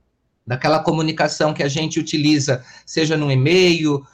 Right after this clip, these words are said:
num WhatsApp, num bilhete, né? Quando a gente escreve alguma coisa pra alguém, quando a gente escreve algo simplesmente querendo dizer algo que aconteceu, recomendar alguma coisa, aquela palavra mais direta, objetiva,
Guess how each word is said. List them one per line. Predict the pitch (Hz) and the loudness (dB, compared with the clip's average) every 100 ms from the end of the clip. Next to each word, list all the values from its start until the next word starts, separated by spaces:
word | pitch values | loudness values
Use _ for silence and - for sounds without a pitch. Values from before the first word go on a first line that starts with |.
| _ | _
num | 143 147 | -2 2
WhatsApp, | 139 131 117 151 180 175 - 147 | 0 -2 -2 2 4 2 0 -2
num | 151 160 | 0 0
bilhete, | 175 143 139 170 202 196 - | 0 2 4 4 4 0 -4
né? | 139 170 | -2 0
Quando | 175 165 | -2 -2
a | |
gente | 190 226 - | -4 -6 -10
escreve | - 180 185 | -2 0 2
alguma | 180 170 165 | 0 0 0
coisa | 170 165 | -2 -4
pra | 170 147 | -4 -2
alguém, | 131 120 143 190 175 - - | -2 0 -2 -2 -4 -8 -20
quando | - 180 | -8 -6
a | |
gente | 220 | -6
escreve | - 202 196 208 | -4 -2 0 2
algo | 180 196 196 | 2 2 0
simplesmente | 196 226 226 180 180 214 240 - _ _ | -4 -8 -6 0 2 2 -4 -14 _ _
querendo | - 190 196 220 | -2 2 2 0
dizer | 190 208 175 220 | -4 -4 -2 0
algo | 214 208 196 | 2 0 0
que | |
aconteceu, | 185 196 180 170 - 202 226 214 | -2 0 -2 -4 0 2 4 2
recomendar | 190 202 196 185 180 | 0 0 0 0 2
alguma | 185 175 165 | 0 2 -2
coisa, | 160 196 208 208 190 | 0 0 2 0 -4
aquela | 202 208 | -4 -4
palavra | 208 190 196 190 | 0 2 2 0
mais | 196 190 | 0 0
direta, | 175 170 202 226 - | -2 0 0 0 0
objetiva, | 180 180 175 - - 202 220 220 | -2 0 -2 -2 -6 -6 -6 -10